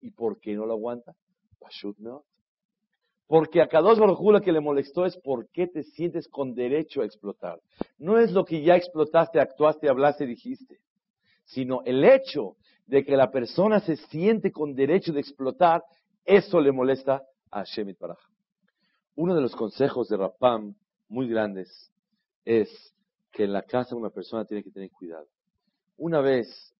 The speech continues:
un hombre se expresó delante de Hazonish y le dijo al otro, "Mentiroso", o "Mentira". Le dijo Hazonish, "No se dice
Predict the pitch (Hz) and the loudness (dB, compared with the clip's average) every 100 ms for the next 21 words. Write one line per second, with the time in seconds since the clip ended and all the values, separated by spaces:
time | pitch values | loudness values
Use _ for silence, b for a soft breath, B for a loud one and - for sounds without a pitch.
0 | _ 127 131 127 104 95 92 _ _ _ | _ -10 -6 -6 -6 -8 -10 _ _ _
1 | _ _ - 98 - - 92 131 113 120 | _ _ -12 -12 -12 -14 -8 -6 -4 -6
2 | 110 92 92 87 92 110 98 - - 90 | -8 -12 -14 -14 -12 -12 -14 -18 -20 -14
3 | 95 104 98 101 - 90 - _ _ 104 | -12 -10 -8 -8 -8 -14 -16 _ _ -10
4 | 123 120 - 139 160 - - - _ _ | -8 -8 -2 4 4 2 -8 -20 _ _
5 | _ _ _ _ _ _ _ _ _ _ | _ _ _ _ _ _ _ _ _ _
6 | _ _ _ _ _ _ _ _ 117 117 | _ _ _ _ _ _ _ _ 0 0
7 | 123 127 120 - 226 143 - _ _ _ | -2 -6 -4 2 4 4 -2 _ _ _
8 | _ _ _ _ _ _ 101 110 127 123 | _ _ _ _ _ _ -10 -8 -8 -10
9 | 104 92 98 107 92 - - _ _ _ | -12 -12 -12 -14 -16 -20 -20 _ _ _
10 | _ 98 110 120 113 104 104 101 | _ _ -16 -12 -12 -12 -12 -14